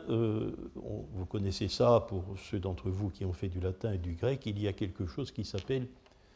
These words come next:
et, euh, ils sont fréquents en indo-iranien, l'accusatif de relation, que l'on traduit littéralement pour faire comprendre de quoi il s'agit, euh, « je crois, pour ce qui est de mon corps. » Pour ce qui est de mon corps.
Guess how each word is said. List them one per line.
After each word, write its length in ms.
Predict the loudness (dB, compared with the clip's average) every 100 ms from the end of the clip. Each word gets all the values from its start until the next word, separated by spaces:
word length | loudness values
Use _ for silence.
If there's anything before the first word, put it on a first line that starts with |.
| -20 _ _ -12
et, 60 | -8
euh, 540 | -6 -8 -10 -14 -12 -10
ils 100 | -8
sont 180 | -6 -6
fréquents 360 | -4 0 0
en 100 | 2
indo-iranien, 720 | 0 0 -2 -2 -2 0 -2 2
l'accusatif 640 | 4 4 4 2 2 -2 -2
de 100 | -2
relation, 480 | 0 -2 -6 -12 -16 -18 _ -20 -20 -20 -20 -8
que 100 | 2
l'on 160 | 4 6
traduit 340 | 8 6 6
littéralement 600 | 2 4 8 8 8 4
pour 180 | 2 0
faire 160 | 0 0
comprendre 380 | -2 0 0 0
de 100 | -2
quoi 180 | 0
il 100 | -2
s'agit, 380 | -2 -2 0 -2 -4 -18 _ -20 _ _ -20 _ _ -10
euh, « 60 | -10 -12 _ -2
je 160 | 2
crois, 400 | 2 2 0 0 -14 -20 -20 _ _ _ _ _ _ 2
pour 160 | 2
ce 120 | 6
qui 280 | 2 2 -2 2
est 100 | 4
de 120 | 4
mon 200 | 2 -2
corps. » 440 | -4 -4 -4 -10 -20 -20 _ _ _ _ _ _ _ _
Pour 180 | -2 0
ce 100 | 0
qui 240 | 0 -2
est 100 | 0
de 100 | -2 0
mon 160 | -2
corps. 320 | -4 -4 -6